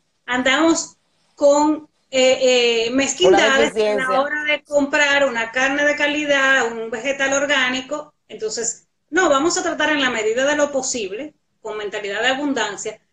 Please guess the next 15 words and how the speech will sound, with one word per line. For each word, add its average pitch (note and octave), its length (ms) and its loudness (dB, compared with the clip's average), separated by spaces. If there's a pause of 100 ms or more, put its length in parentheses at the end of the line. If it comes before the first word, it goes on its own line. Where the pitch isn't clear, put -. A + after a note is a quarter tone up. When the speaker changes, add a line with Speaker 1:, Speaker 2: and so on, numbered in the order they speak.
(100)
Speaker 1:
entender C#4 560 0
que C4+ 120 -2
nuestro B3 400 -8
templo B3 580 -2
es A#3 160 -10
lo C4 100 -4
que G#3+ 100 -16
está A3+ 220 -14
primero G#3 540 -10
y A#3+ 120 -16
después A#3 440 -6
lo G#3+ 100 -10
que G3+ 100 -14
lo F#3+ 100 -10
adorna. F3 440 -10